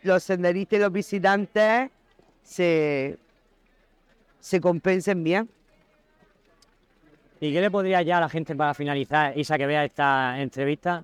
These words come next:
Speaker 2: de, de, de Cartagena Oeste? ¿Qué le puedes decir para que vayan, para que conozcan?
Speaker 1: Que para que vayan, para que te, para que conozcan la,
Speaker 2: Hasta
Speaker 1: la
Speaker 2: un,
Speaker 1: zona
Speaker 2: un
Speaker 1: este.
Speaker 2: eslogan que tú, o lo que tú le dices a la gente. Si dicen, "Ah, yo no sé dónde está Perico, yo no sé dónde está Tallante".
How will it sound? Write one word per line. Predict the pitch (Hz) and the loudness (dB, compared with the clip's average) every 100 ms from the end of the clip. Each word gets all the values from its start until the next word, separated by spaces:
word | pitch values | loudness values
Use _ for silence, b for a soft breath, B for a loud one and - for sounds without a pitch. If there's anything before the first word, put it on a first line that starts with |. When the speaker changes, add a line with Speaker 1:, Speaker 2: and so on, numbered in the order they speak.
| _ | _
Speaker 2:
de, | 135 139 139 123 127 | -4 -2 -2 -4 -4
de, | 135 139 135 | -2 0 0
de | 135 131 | -2 -2
Cartagena | 135 139 160 156 | 0 -2 0 -2
Oeste? | 151 139 | -2 -2
¿Qué | 143 | 0
le | 143 | 0
puedes | 147 127 | -2 -2
decir | 123 131 | -4 -2
para | 127 123 | 0 0
que | 120 | 2
vayan, | 131 117 110 | 0 0 -4
para | 113 | -2
que | 117 110 | -2 -2
conozcan? | 120 135 - 107 _ _ _ _ _ _ _ _ _ _ _ _ _ - | -4 -4 -8 -16 _ _ _ _ _ _ _ _ _ _ _ _ _ -2
Speaker 1:
Que | 190 | 2
para | 175 | 2
que | 165 | 2
vayan, | 175 190 214 | 2 2 2
para | 196 | 0
que | 185 | 0
te, | 190 - | -2 0
para | 190 170 | 0 2
que | 175 165 | 0 0
conozcan | 170 208 220 214 190 | 0 0 0 0 0
la, | |
Speaker 2:
Hasta | 185 180 165 | 2 2 2
Speaker 1:
la | 175 180 | 2 0
Speaker 2:
un, | 185 | 2
Speaker 1:
zona | 196 190 | 0 0
Speaker 2:
un | 185 | 0
Speaker 1:
este. | 180 170 | 0 0
Speaker 2:
eslogan | 269 151 135 | 0 0 -4
que | 135 | -4
tú, | 151 151 147 139 | -2 -2 0 0
o | 135 135 | 0 2
lo | |
que | 131 135 | 0 0
tú | |
le | 175 | 0
dices | 160 | 2
a | 147 | 0
la | 135 | 0
gente. | 127 113 113 | -2 -8 -8
Si | 151 | -4
dicen, | 139 160 - - | -4 -4 -8 -4
"Ah, | 208 | 0
yo | 196 | 2
no | 220 | 0
sé | 160 | -2
dónde | 139 | -2
está | 143 123 | -2 -2
Perico, | 120 180 143 | 0 -2 0
yo | 190 | -2
no | 143 | -2
sé | |
dónde | 131 | -4
está | 117 123 | -4 -2
Tallante". | 120 151 120 113 | -2 -2 -4 -10